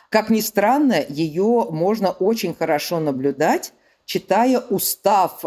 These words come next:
за уставом, в смысле редакции разных лет, устав караульной гарнизонной службы, сначала С С С Р, да, потом Российской Федерации, где описывается, как, э, хоронят погибших военных.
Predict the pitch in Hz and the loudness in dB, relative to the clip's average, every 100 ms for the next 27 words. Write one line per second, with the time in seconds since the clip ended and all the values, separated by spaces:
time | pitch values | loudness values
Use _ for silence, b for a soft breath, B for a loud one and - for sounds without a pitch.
0 | - 156 175 160 - - 208 311 302 175 | -8 -4 -2 -2 -4 -2 0 2 2 0
1 | 160 160 202 185 - 175 190 202 202 - | -4 -8 -4 -2 0 0 0 2 0 0
2 | 175 170 170 147 - 214 392 - _ _ | 0 2 0 -2 -2 0 -2 -4 _ _
3 | _ - 208 - 247 294 - 185 190 233 | _ -8 -8 -2 -2 -2 -2 0 2 0
4 | 220 190 175 190 196 190 190 170 165 - | 0 -2 -2 -2 -2 -2 0 0 -2 0
5 | 277 349 220 156 - 233 220 185 175 220 | 0 2 2 0 0 0 2 0 0 -2
6 | 214 370 415 285 - 233 220 175 214 202 | -2 0 0 0 0 0 0 0 0 0
7 | 180 220 254 226 196 - 185 202 254 349 | 0 0 0 -2 -2 -4 -2 0 2 0
8 | - - 156 139 B B B 170 220 233 | -2 -2 -2 -2 B B B -2 0 2
9 | 190 - 208 262 269 247 254 247 226 - | 0 0 -2 0 0 2 2 2 -2 -4
10 | - 220 214 220 208 - - 175 196 - | -2 2 2 2 2 -2 -2 0 0 -2
11 | 143 151 - 160 170 - 156 151 - 160 | 0 0 0 0 0 -2 -2 -4 -4 -2
12 | 170 147 123 | 0 0 -2